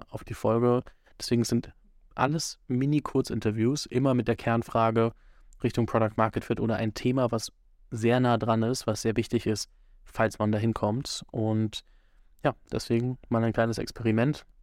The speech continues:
Die heutige Folge ist auch Teil der Serie Rising Stars, weil es einfach immer um die Themen geht, die in der frühen Phase wichtig sind, powered by Fiverr. Und ja, ich würde sagen, wir gehen direkt zum ersten Tipp. Die Rising Stars werden präsentiert von Fiverr.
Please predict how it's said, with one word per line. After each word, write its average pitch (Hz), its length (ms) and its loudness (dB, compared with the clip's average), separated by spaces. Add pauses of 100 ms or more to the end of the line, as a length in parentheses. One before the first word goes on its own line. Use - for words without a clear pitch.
(180)
Die 120 80 0
heutige 117 240 2
Folge 120 480 2 (200)
ist 117 200 -2
auch 110 320 -2 (460)
Teil 113 180 0
der 113 120 2
Serie 110 280 4
Rising 110 300 2
Stars, 120 480 -2
weil 110 80 0
es 104 80 -2
einfach 107 220 -4
immer 117 260 0
um 110 100 -2
die 110 120 -2
Themen 110 280 -2
geht, 110 340 -2
die 104 120 0
in 104 80 0
der 110 80 0
frühen 117 260 2
Phase 110 300 0
wichtig 117 260 -2
sind, 117 260 -2 (520)
powered 110 240 0
by 107 100 0
Fiverr. 104 560 0 (160)
Und 110 800 0 (500)
ja, 147 260 2
ich 120 140 -6
würde 113 100 2
sagen, 117 320 2 (100)
wir 123 100 -8
gehen 113 180 0
direkt 113 400 -4 (100)
zum - 180 -6
ersten 117 460 -4 (120)
Tipp. - 220 -4 (600)
Die 110 280 2
Rising 117 380 4
Stars 117 340 2
werden 107 200 2
präsentiert 101 420 -2
von 101 240 -4
Fiverr. 104 540 -6